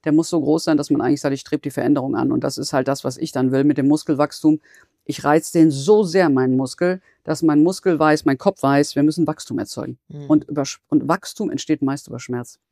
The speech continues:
Speaker 2: Mhm.
Speaker 1: Wachstum entsteht nicht über, „Machen wir mal wie immer.
Speaker 2: Mhm.
Speaker 1: Sind wir mal in der Komfortzone.“
Speaker 2: Neue Reize setzen.
Speaker 1: Neue Reize. Ist ja auch, wenn du Pferde, wenn du Pferde, also ich sag mal, du redest ja nicht über,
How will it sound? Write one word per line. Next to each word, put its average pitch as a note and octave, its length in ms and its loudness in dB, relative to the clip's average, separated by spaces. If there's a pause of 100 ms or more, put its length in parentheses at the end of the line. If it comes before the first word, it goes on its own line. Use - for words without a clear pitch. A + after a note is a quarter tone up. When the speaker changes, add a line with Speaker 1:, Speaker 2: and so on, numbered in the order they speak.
(120)
Speaker 2:
Mhm. C#3+ 200 -14
Speaker 1:
Wachstum D#3 360 -2
entsteht - 360 -6
nicht F#3 320 0
über, E3 440 -4 (920)
„Machen D#3 240 2
wir D3+ 100 4
mal C3 60 -2
wie D3+ 80 6
immer. C3 280 -2 (220)
Speaker 2:
Mhm. C3 340 -20
Speaker 1:
Sind D#3 180 0
wir F3 100 6
mal D#3 140 2
in C#3+ 60 0
der C#3 80 -2
Komfortzone.“ C#3+ 600 -6
Speaker 2:
Neue E3 300 -4
Reize D#3 340 -6
setzen. C#3+ 480 -16 (340)
Speaker 1:
Neue E3+ 220 2
Reize. D#3+ 220 0
Ist - 80 -6
ja - 80 2
auch, F3+ 80 -2
wenn F#3+ 100 2
du G#3 60 -2
Pferde, F3+ 320 2
wenn D#3 100 2
du F#3 80 -2
Pferde, F3 300 -2
also D3+ 220 -4
ich D3+ 120 -8
sag F#3+ 120 -2
mal, F3+ 100 2
du D3 80 -2
redest F#3+ 280 0
ja E3 60 4
nicht E3 120 4
über, - 100 0